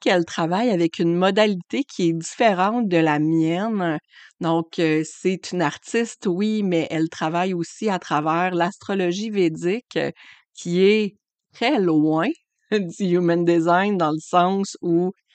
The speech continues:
il y a tellement de choses qui sont divergentes en termes de, d'observation du ciel, et cetera, que j'étais curieuse de voir comment, au final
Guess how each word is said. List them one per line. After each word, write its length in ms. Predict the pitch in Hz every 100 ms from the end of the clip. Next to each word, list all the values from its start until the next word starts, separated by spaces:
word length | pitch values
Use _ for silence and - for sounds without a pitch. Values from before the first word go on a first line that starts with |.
| -
il 100 | -
y 80 | 160
a 100 | 143 - _
tellement 640 | - 190 202 196 170 151 151
de 160 | 143
choses 560 | - - 170 180 175 170 - _
qui 420 | - 170 160 -
sont 360 | - - 151 147
divergentes 1000 | 151 170 196 151 143 165 151 165 180 165
en 160 | 143
termes 340 | 147 165 170 170
de, 260 | 156 156 165 - - -
d'observation 880 | 180 214 - 160 160 143 - 165 165
du 140 | 156 -
ciel, 340 | - 170 180
et 100 | 165
cetera, 680 | - 147 151 143 151 165 214 - - - _
que 180 | - 170
j'étais 300 | 165 - 170
curieuse 920 | - 269 208 180 190 202 220 190 170 -
de 160 | 175 165
voir 600 | 160 160 156 165 185 - -
comment, 560 | 175 160 160 160 190 - _ _ _ _ _ _ _
au 160 | - 240
final 800 | - - 156 143 156 165 143